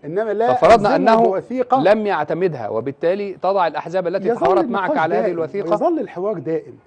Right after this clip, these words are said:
Speaker 2: يبقى إذن
Speaker 1: محدش
Speaker 2: الرؤية
Speaker 1: بيقول له،
Speaker 2: غير
Speaker 1: محدش،
Speaker 2: واضحة.
Speaker 1: محدش بيقول له، بس على الأقل إنه القوى الوطنية المصرية
Speaker 2: مم.
Speaker 1: الممثلة لسبعين، لتمانين، لخمسين، لستين في المية من أطياف الشعب المصري قدمت عشر مواد،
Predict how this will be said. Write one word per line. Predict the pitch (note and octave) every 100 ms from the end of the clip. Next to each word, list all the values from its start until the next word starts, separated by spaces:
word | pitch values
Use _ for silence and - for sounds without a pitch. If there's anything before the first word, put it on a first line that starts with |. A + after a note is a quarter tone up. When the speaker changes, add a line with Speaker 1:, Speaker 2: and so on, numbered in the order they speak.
| _ _
Speaker 2:
يبقى | C3+ G3+
إذن | A#3+
Speaker 1:
محدش | F4 C4 G3+
Speaker 2:
الرؤية | F#3+ F#3
Speaker 1:
بيقول | E4+ C4+
له، | B3 F3+
Speaker 2:
غير | E3+ -
Speaker 1:
محدش، | G#3+ G#3
Speaker 2:
واضحة. | A3 D#3+ -
Speaker 1:
محدش | G#3 D#4 C4+
بيقول | F3 A3+
له، | F#3+
بس | A3 G#3+
على | F#3+
الأقل | G3+ D#3+ A3+ C#4 G3 _ _ _ -
إنه | F#3 F3
القوى | F3 - C4+
الوطنية | F#3 D#3 - E3 G3+
المصرية | F3 C#3+ - D#3+ F#3+ G#3+ _ C3+
Speaker 2:
مم. | B2+ G#2 _ _ -
Speaker 1:
الممثلة | E3 D#3+ D#3+ - G3+ G3 A#2+ _ _ _ _ _
لسبعين، | C#3+ C#3 D#3 D3 G3+ F3+
لتمانين، | D#3+ C#3 C#3+ E3+ F3+
لخمسين، | E3 C#3 C#3 F3+ F#3
لستين | D#3 C#3 F#3 F3+
في | -
المية | D3 E3 F3
من | C#3 C#3+ D#3
أطياف | D#3+ - E3 F#3 F#3+
الشعب | - - E3 C#3+
المصري | D3 F3+ G#3 A#3+ _ _ _ _
قدمت | F3 D3 G#3+ G#3 -
عشر | D3 F#3+ E3+
مواد، | D3 D#3 F#3